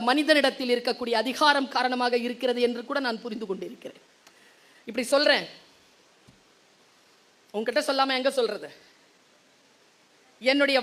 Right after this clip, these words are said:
வாழ்க்கையை நான் பென்சிலில் இருந்து தான் தொடங்கினேன். ஒரு பி டி டீச்சரா தான் தொடங்கினேன் நான் மியாசில. காலேஜ்ல எல்லாம் வேலை கிடைக்கல. இன்னைக்கு அசோசியேட் ப்ரொஃபசர் நான் கிரீன் இங்க்ல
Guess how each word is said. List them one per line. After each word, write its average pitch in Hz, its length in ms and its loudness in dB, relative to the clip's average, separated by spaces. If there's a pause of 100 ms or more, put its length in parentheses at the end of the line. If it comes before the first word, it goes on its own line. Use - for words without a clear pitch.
வாழ்க்கையை 302 500 6 (920)
நான் 302 200 6 (800)
பென்சிலில் 311 520 0
இருந்து 269 240 -2
தான் 294 180 2
தொடங்கினேன். 262 440 -2
ஒரு 233 160 0
பி 339 160 0
டி 311 120 0
டீச்சரா 277 340 -2
தான் 285 160 0
தொடங்கினேன் 262 380 -2
நான் - 160 -16
மியாசில. 277 420 -2 (2250)
காலேஜ்ல 311 360 4
எல்லாம் 302 180 4
வேலை 302 180 4
கிடைக்கல. 269 280 0 (1400)
இன்னைக்கு 359 340 2 (1500)
அசோசியேட் 359 500 4
ப்ரொஃபசர் 311 480 2
நான் 214 160 -2 (120)
கிரீன் 349 280 0
இங்க்ல 311 180 0